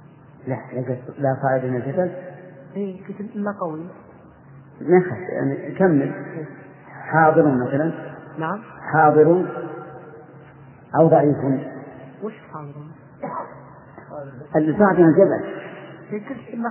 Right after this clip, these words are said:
Speaker 2: قوي.
Speaker 1: طيب، أحسن نقول لا صاعد من الجبل ضعيف.
Speaker 2: طيب.
Speaker 1: علشان ما نقول هذا إلا بدل.
Speaker 2: إيه.
Speaker 1: طيب.
Speaker 2: وصاعدا.
Speaker 1: تعرف.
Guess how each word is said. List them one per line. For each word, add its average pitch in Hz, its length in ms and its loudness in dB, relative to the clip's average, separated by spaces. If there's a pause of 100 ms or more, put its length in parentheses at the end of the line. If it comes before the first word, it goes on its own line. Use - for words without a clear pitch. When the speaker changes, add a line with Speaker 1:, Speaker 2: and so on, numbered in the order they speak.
Speaker 2:
قوي. 220 200 -6 (1080)
Speaker 1:
طيب، 160 260 6
أحسن 165 360 2
نقول 165 240 8 (300)
لا 156 180 8 (100)
صاعد 151 440 8
من 139 220 8
الجبل 156 380 6
ضعيف. 143 280 6 (1120)
Speaker 2:
طيب. 160 140 -8 (500)
Speaker 1:
علشان 131 280 4
ما 170 80 10
نقول 131 200 8
هذا 135 180 6
إلا 127 280 2
بدل. 135 300 2 (960)
Speaker 2:
إيه. 143 180 -12 (300)
Speaker 1:
طيب. 131 180 2 (600)
Speaker 2:
وصاعدا. 156 360 -10
Speaker 1:
تعرف. 147 260 4